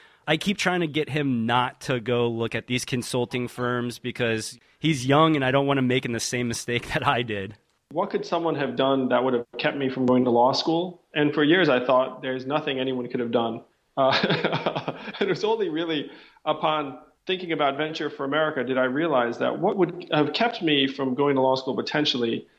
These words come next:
Speaker 2: is if someone provided a concrete alternative, uh, perhaps something like a two-year fellowship program where you'd work at a startup and, and learn how businesses get built.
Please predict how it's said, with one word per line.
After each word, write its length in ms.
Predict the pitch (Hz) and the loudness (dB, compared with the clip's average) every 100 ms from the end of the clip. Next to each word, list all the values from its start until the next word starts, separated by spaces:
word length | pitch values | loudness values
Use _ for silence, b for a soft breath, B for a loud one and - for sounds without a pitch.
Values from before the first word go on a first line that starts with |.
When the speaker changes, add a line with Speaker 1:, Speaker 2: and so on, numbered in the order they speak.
| b b | b b
Speaker 2:
is 160 | 156 139 | 0 2
if 100 | 156 | 2
someone 300 | - 202 185 | 2 2 2
provided 400 | 160 151 147 135 | 2 4 4 2
a 80 | 127 | 0
concrete 560 | - 147 139 - 139 | 0 -2 -2 -2 2
alternative, 720 | 131 123 170 156 107 123 120 - - - | 2 2 0 0 -2 -4 -10 -16 -18 -2
uh, 200 | 135 123 | 2 2
perhaps 500 | - 131 139 135 - | 2 2 2 0 -2
something 560 | 139 135 135 131 131 | -4 -2 -4 -4 -6
like 180 | 139 139 | -2 0
a 60 | 135 | 0
two-year 400 | - 156 151 156 | 0 0 0 0
fellowship 420 | 180 208 143 151 | 0 0 0 0
program 400 | 127 117 120 123 | 0 0 0 0
where 100 | 123 | 2
you'd 160 | 123 127 | 4 4
work 220 | 131 135 | 4 2
at 80 | 147 | 0
a 40 | |
startup 400 | 147 196 139 - | 2 2 2 0
and, 180 | 113 113 | -4 -6
and 160 | 131 123 | -6 -2
learn 220 | 123 127 | 0 2
how 100 | 143 | 2
businesses 480 | 143 165 156 - 110 | 2 0 0 -6 -4
get 220 | 120 - | -2 2
built. 260 | 117 - | 0 0